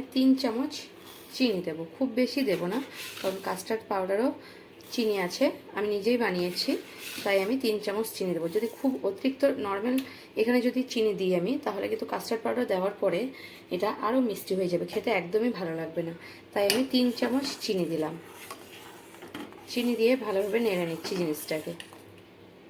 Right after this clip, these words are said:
এখন সেমাইগুলো আমার সেদ্ধ হয়ে গেছে প্রায়, আর দু এক মিনিট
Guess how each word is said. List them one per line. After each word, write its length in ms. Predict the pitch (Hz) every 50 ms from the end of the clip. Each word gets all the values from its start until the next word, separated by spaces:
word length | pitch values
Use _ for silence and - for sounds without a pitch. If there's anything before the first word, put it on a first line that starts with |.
| - - - - - - - - - - - -
এখন 160 | 220 247 262 254 254
সেমাইগুলো 420 | - 214 202 208 208 214 208 220 247 247 226
আমার 160 | 196 196 247 254 - -
সেদ্ধ 220 | - 202 185 185 202 214 208
হয়ে 160 | 214 185 185 180 185
গেছে 180 | 180 - - 190 -
প্রায়, 220 | 180 175 196 254 269 - - - - - - - - - - 190
আর 100 | 190 214 262 269 - - - - - - - - - - - - 196
দু 80 | 185 214 208 202 196
এক 60 | 196 - 214
মিনিট 240 | 202 220 269 269